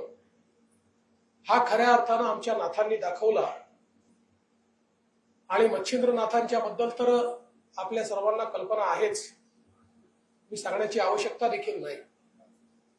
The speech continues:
आणि अशा मच्छिंद्रनाथांच्या या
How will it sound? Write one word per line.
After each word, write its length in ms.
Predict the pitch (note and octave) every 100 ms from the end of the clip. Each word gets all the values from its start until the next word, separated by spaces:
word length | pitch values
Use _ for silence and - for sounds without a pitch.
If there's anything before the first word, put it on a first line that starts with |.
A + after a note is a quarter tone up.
| _ _ _ _ _ _ _ -
आणि 100 | G#3+
अशा 360 | A3 - C4+ C#4+
मच्छिंद्रनाथांच्या 1000 | B3 - B3+ C4 B3+ A#3 - A#3+ B3+ B3+
या 440 | A#3+ A#3+ B3+ B3+